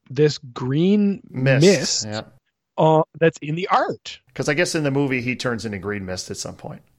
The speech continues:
Speaker 2: The other interesting thing is 'cause, 'cause they did that, they had to cut the playfield all the way across. So they had to add extra stabilizers to it so the if you lift the playfield up, it's heavier than average playfield 'cause it has iron supports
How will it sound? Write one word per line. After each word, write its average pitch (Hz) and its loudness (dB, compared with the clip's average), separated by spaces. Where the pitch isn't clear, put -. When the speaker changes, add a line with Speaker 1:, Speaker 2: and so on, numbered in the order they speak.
Speaker 2:
The 131 -2
other 151 2
interesting 139 -4
thing 151 -2
is 127 -6
'cause, - -4
'cause - -4
they 131 -2
did 151 0
that, 113 0
they 127 -2
had 131 -2
to 120 -8
cut - -2
the - -10
playfield 139 -4
all 113 -2
the 139 -2
way 131 0
across. - -6
So 107 -4
they 113 -2
had 131 0
to 120 -6
add 120 0
extra 120 -6
stabilizers 104 -4
to 117 -6
it 92 -8
so 110 -4
the 95 -8
if 120 -10
you 113 -6
lift 135 -2
the 131 -4
playfield 143 -2
up, 104 -8
it's 113 -10
heavier 117 -4
than 127 -6
average 113 -6
playfield 127 -6
'cause 113 -8
it 117 -6
has 110 -4
iron 113 -2
supports - -6